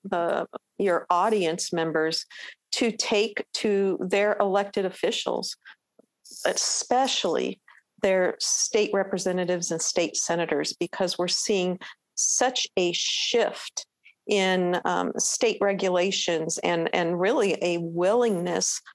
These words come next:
among kind of very, you know, more business friendly, um, legislatures across the country that historically,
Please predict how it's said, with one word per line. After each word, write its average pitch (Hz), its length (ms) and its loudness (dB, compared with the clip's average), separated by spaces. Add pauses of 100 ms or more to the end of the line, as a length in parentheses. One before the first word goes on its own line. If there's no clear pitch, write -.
(220)
among 180 800 2
kind 277 260 -2
of 202 160 -2
very, 165 340 2 (360)
you - 100 -4
know, - 160 -8
more 170 480 0
business 170 560 2 (160)
friendly, 180 800 0
um, 165 280 -2
legislatures 175 880 0
across 190 400 0
the 180 100 0
country 185 640 0
that 170 220 0
historically, 180 960 0